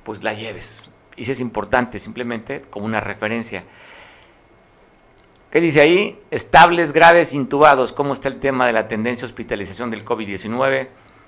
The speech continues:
Pues ahí están los meses. Sobre todo se sabe que aún todavía, afortunadamente, no ha crecido la demanda de manera exponencial en el estado. Uno de los estados que sí ya tiene mucha demanda es Nuevo León.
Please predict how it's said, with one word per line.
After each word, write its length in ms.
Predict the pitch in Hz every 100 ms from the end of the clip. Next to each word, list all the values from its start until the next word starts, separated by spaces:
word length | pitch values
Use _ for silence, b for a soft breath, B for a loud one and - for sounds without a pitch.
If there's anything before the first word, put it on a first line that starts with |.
| b
Pues 140 | - 123
ahí 60 |
están 200 | 151 143
los 160 | 117 95
meses. 340 | 113 117 - -
Sobre 260 | - 113
todo 320 | 120 139 143
se 160 | 135 127
sabe 320 | 117 127 127
que 360 | 127 113 107 107
aún 320 | 98 127 151
todavía, 500 | 165 156 143 123 127 - -
afortunadamente, 1300 | - - 156 196 196 170 151 143 135 120 113 117 120 - _
no 180 | 120 123
ha 80 | 131
crecido 380 | 127 120 117 127
la 120 | 117
demanda 460 | 95 98 107 110 104
de 100 | 92
manera 300 | 90 98 101
exponencial 560 | - 95 95 - 104
en 120 | 98
el 100 | 92
estado. 480 | 90 - 127 110 85 - B B B B B B _
Uno 180 | - 156
de 60 | 147
los 100 | 135
estados 300 | - 135 135
que 100 | 127
sí 160 | -
ya 140 | 131 139
tiene 220 | 127 120
mucha 300 | 110 143 147
demanda 340 | 135 120 127
es 60 | 117
Nuevo 240 | 117 110
León. 380 | 113 127 151 165